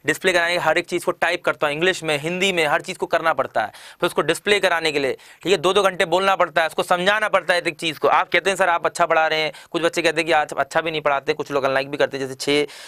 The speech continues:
अनलाइक भी दिख रहे हैं, चार सौ बारह लाइक भी दिख रहे हैं, ठीक है। तो जिनको नहीं भी पसंद आ रहा है, तो मैं ये ज़रूर चाहता हूँ कि आप लोग मुझे बता-,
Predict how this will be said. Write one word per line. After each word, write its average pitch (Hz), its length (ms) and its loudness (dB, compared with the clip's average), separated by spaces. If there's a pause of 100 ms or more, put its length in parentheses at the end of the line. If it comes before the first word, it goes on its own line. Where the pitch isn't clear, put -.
(140)
अनलाइक 156 300 0
भी 156 80 2
दिख 147 140 0
रहे 147 120 4
हैं, 147 80 -2
चार 151 200 2
सौ 156 140 -4
बारह 147 180 2
लाइक 139 240 0
भी 147 80 -2
दिख 135 180 -6
रहे 135 120 -2
हैं, - 80 -8 (500)
ठीक 139 140 -2
है। 185 180 2 (380)
तो 160 280 0
जिनको 151 300 -2
नहीं 170 160 0
भी 202 80 -2
पसंद 175 260 0
आ 160 80 2
रहा 170 80 0
है, 208 60 -2
तो 208 120 0
मैं 175 320 0 (320)
ये 165 180 2
ज़रूर 220 260 2
चाहता 185 300 0
हूँ 233 100 -2
कि 226 120 -4
आप 175 180 2
लोग 208 120 -2
मुझे 208 200 -2
बता-, 139 320 -4